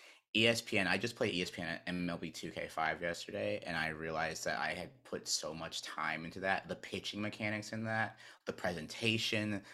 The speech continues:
the color commentary. Oh, it's just, ooh, it's just such a good game. Um, for football, we're gonna go with,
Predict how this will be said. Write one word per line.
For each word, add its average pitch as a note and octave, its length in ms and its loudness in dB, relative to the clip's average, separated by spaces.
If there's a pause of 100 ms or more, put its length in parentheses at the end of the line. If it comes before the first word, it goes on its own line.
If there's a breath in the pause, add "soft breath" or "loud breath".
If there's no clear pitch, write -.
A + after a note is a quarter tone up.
(140 loud breath)
the F#2+ 100 -6
color F#2 400 -4
commentary. F#2+ 1040 0 (400 soft breath)
Oh, G2 320 4 (120)
it's F2 220 -4
just, - 380 0 (640)
ooh, G#2+ 220 2
it's - 200 -2
just A2+ 200 4
such F#2 200 2
a E2 40 -4
good D2+ 280 -8
game. C#2+ 360 -6 (180)
Um, G2+ 400 8 (840 loud breath)
for A2 400 8
football, B2 480 10
we're G#2 80 10
gonna F#2 160 6
go F2 220 6
with, E2+ 180 2